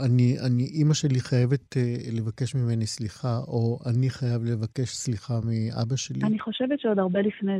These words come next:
Speaker 2: זה. אני חושבת שעוד הרבה לפני זה. יש איזושהי התחלה של בירור, של מה קורה כאן במערכת יחסים, של רגע ננסה להבין מי אני, מי ההורה שלי,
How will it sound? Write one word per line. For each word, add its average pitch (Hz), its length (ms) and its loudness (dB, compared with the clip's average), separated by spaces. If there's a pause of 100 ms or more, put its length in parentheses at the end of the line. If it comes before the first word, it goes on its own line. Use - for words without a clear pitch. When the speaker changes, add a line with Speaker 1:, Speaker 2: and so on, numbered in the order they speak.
Speaker 2:
זה. 147 140 -6 (200)
אני 175 100 -6
חושבת 190 220 -6
שעוד 185 120 -2
הרבה 175 180 -2
לפני 175 340 0
זה. 160 120 -2 (100)
יש 180 180 -6
איזושהי 190 300 -4 (280)
התחלה 180 420 0
של 185 160 0
בירור, 170 500 4 (580)
של 185 160 -2
מה 208 120 2
קורה 214 340 4
כאן 208 220 2
במערכת 180 400 2
יחסים, 165 640 0 (520)
של 180 280 -2
רגע 185 720 2
ננסה 175 360 0
להבין 185 720 2
מי 196 140 4
אני, 185 360 2 (540)
מי 196 140 2
ההורה 185 320 2
שלי, 165 400 -2